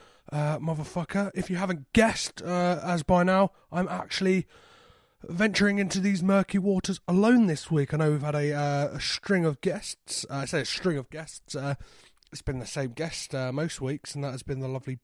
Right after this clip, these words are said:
Bob from Tonight with Bob and Joe. And if you're not listening to those guys, I don't know what you're doing with your life. Check them out. Uh,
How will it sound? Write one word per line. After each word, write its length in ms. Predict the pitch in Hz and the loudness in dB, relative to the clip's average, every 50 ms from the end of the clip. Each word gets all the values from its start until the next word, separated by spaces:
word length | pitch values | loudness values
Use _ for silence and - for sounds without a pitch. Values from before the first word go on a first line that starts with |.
| _ | _
Bob 320 | - 143 165 180 - _ - | -4 -4 -4 -6 -8 _ -18
from 320 | - - 131 123 123 123 | -14 -12 -12 -12 -12 -12
Tonight 400 | - - - 131 131 135 135 - | -14 -12 -12 -10 -8 -8 -10 -10
with 340 | 120 123 123 120 117 - - - _ _ _ _ _ _ _ | -10 -10 -10 -12 -12 -16 -20 -20 _ _ _ _ _ _ _
Bob 160 | 135 131 - | -10 -10 -10
and 180 | - 120 120 117 | -12 -14 -14 -10
Joe. 300 | - 151 156 160 180 202 - - - - - - - _ | -8 -4 -2 0 -2 -2 -2 -6 -18 -20 -20 -20 -14 _
And 80 | 139 143 | -4 -2
if 120 | 139 151 | 0 4
you're 60 | 156 | 4
not 140 | 165 156 139 | 4 4 2
listening 260 | 147 139 - 160 147 | -2 -6 -6 -6 -6
to 100 | - - | -4 -2
those 240 | 147 147 147 147 135 | 0 0 0 0 -2
guys, 400 | - 151 147 151 170 190 - - - | 0 0 2 2 2 0 -2 -6 -12
I 60 | 139 | -8
don't 200 | 123 156 143 120 | -6 -6 -4 -2
know 180 | 139 139 139 135 - - - _ _ _ _ _ _ _ | -2 -2 -2 -2 -4 -10 -20 _ _ _ _ _ _ _
what 340 | - 120 120 156 214 196 - | -10 -2 4 4 4 4 4
you're 60 | 143 | 0
doing 260 | 127 - 135 131 123 123 | -2 0 -2 -2 -2 -2
with 160 | 127 113 - | -4 -4 -6
your 80 | 131 | -6
life. 360 | 123 131 139 165 175 - - - | -4 -2 -2 -4 -4 -6 -8 -8
Check 200 | - - 185 - | -2 -2 -2 -2
them 140 | - 143 143 | -2 -6 -4
out. 200 | 151 170 190 - - | -2 -2 -2 -2 -2
Uh, 380 | 139 139 135 135 131 131 131 | -4 -4 -2 -2 -2 -2 -4